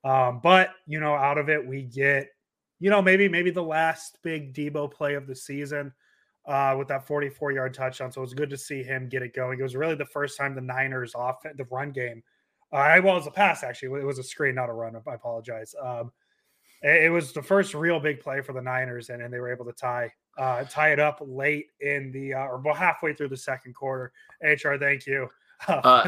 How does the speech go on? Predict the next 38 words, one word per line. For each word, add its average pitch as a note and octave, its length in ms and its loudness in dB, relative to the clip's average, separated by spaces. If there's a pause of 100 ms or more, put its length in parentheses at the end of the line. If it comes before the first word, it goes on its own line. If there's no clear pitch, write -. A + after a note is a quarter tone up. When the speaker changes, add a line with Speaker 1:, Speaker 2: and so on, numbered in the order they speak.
(100)
Speaker 1:
the C3 60 -8 (100)
Speaker 2:
I'll D3 160 10
read C#3+ 140 2
Speaker 1:
donation. C3+ 160 2
Speaker 2:
it. - 60 -12
"Jed C#3+ 240 2
kicked C#3+ 220 -8
down D3+ 160 -2
some C#3+ 160 -8
squirrels C#3 500 -2
to A2 60 -14
refs B2+ 380 0
like A2 240 -6
L B2+ 160 -2
A B2 140 0
owners." G#2+ 600 -8
I G#2 40 -8
like G#2 220 -8
it, F#3+ 240 -6
H A3 60 -10
R, F#2 160 -8
Speaker 1:
<laughs> - 20 -10
Speaker 2:
man. F#2+ 240 -14
I F#2 60 -10
like F#2+ 220 -6
it. F#2 100 -10
I G2+ 60 -8
think F#2+ 160 -10
it's F#2 80 -16
funny, F2 220 -16
man. F#2 140 -10 (160)
<laughs> - 840 -18
Speaker 1:
We D#3+ 120 -6
lo-, F3+ 180 2
we F#3+ 120 6
love F3+ 260 2 (120)
it. F3+ 220 -10
Um, F#3 360 6